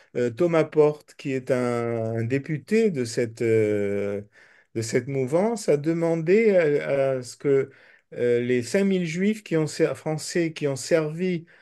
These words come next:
dans le, dans les rangs de Tsahal soient poursuivis en justice pour crimes de guerre. Et là, ça, ça vous donne une, une dimension qui n'existait pas auparavant. C'est qu'en fait,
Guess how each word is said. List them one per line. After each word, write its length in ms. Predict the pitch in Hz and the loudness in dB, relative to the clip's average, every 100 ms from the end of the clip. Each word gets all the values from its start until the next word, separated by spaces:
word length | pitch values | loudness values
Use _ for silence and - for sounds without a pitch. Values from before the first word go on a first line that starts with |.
| _ _ | _ _
dans 260 | 117 123 127 | -4 0 0
le, 580 | 123 120 117 113 110 110 | 2 2 4 4 4 2
dans 180 | 113 120 | -2 -2
les 120 | 120 | -2
rangs 280 | 120 147 151 | -2 -2 -4
de 160 | 123 | -4
Tsahal 760 | 113 113 131 123 135 185 202 202 _ _ _ | -6 -2 0 2 2 2 0 -4 _ _ _
soient 260 | - 143 | 4 4
poursuivis 720 | - 202 - - 175 160 185 180 | 4 0 0 -4 -2 0 2 2
en 140 | 151 | 2
justice 640 | 135 147 - 202 220 - _ | -2 -6 -4 -4 -4 -8 _
pour 220 | 165 156 | -8 -8
crimes 380 | - 208 214 175 | -2 2 2 2
de 120 | 151 | 0
guerre. 560 | 135 123 117 107 101 101 _ _ _ _ _ - - | 2 2 2 0 -4 -10 _ _ _ _ _ -20 -6
Et 260 | - 151 143 | 0 0 2
là, 160 | 185 226 | 2 2
ça, 240 | 233 196 | 2 0
ça 180 | - 175 | 2 0
vous 140 | 156 | 0
donne 260 | 147 185 208 | 0 0 0
une, 340 | 165 139 131 | -2 -4 -6
une 500 | 127 127 127 120 117 | -6 -4 -2 -2 -4
dimension 760 | 117 156 151 135 - 185 226 247 _ _ _ - | -6 -4 -4 -6 -4 -4 -4 -6 _ _ _ -6
qui 100 | 147 | -2
n'existait 480 | 156 170 180 - 196 | 0 -2 -4 2 4
pas 180 | 220 | 6
auparavant. 720 | 214 202 165 156 160 180 135 113 _ _ _ _ - | 4 4 2 2 0 -4 -6 -10 _ _ _ _ -16
C'est 220 | - 190 | -6 -2
qu'en 180 | 190 170 | 0 0
fait, 540 | - 185 165 - - | 2 2 2 -4 -20